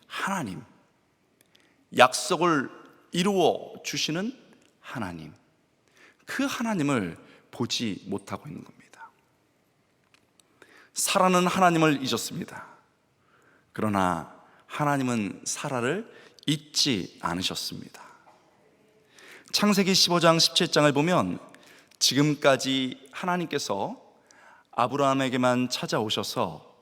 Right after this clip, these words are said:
아들을 낳을 것이라는 약속을 그에게 주셨습니다. 그렇기 때문에 남편을 통해 사라는 간접적으로 하나님의 약속을 들었을 뿐입니다.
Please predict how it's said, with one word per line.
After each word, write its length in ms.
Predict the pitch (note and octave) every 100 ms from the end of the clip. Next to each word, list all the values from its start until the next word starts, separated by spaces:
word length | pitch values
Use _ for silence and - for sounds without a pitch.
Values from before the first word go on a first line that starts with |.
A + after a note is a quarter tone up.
| _ _ _ _ _ _ _ -
아들을 520 | A2+ A#2+ B2 B2 A#2
낳을 340 | G#2 G2+ G#2
것이라는 520 | - G#2+ - G2 B2+
약속을 720 | A2+ F2+ - A#2 G#2+ F3+ A#3+ -
그에게 380 | - G#3 G#3+ G#3
주셨습니다. 720 | - - - - - - - _ _ _ _ _ _ _ _ _ _
그렇기 240 | C3 C3
때문에 800 | - G#3 E3 B2 G3 C4 - - _ _ _ _ -
남편을 540 | A2 B2+ C#3+ D3 D3
통해 480 | C#3+ C#3 C3+ C3+ -
사라는 640 | - - D3 C#3 C#3+ F#2+ D#2 - _ _ _
간접적으로 1500 | - - A#2+ C#3 C3+ D3 - - - C3+ D3+ C4+ E4+ - - _ _ _ _
하나님의 440 | - F3 E3 D#3+ C3+
약속을 920 | F#2 - - A#2 B2+ F#3 C#4 - -
들었을 320 | - A#2+ A2 A2
뿐입니다. 640 | - G2+ F2 - -